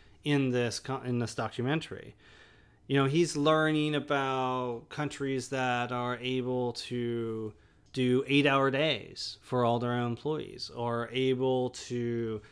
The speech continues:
give their employees full medical, or, uh, pay for their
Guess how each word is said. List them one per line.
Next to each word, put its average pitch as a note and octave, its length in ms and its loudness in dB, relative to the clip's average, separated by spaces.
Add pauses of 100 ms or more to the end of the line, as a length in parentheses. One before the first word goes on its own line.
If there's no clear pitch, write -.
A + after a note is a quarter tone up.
(160)
give C3 540 6
their B2+ 220 0
employees B2 640 0
full D3+ 320 6
medical, D#3 600 0 (440)
or, B2 1000 2 (240)
uh, A#2+ 460 -4 (180)
pay E3 300 4
for C#3+ 720 4 (400)
their C3 800 0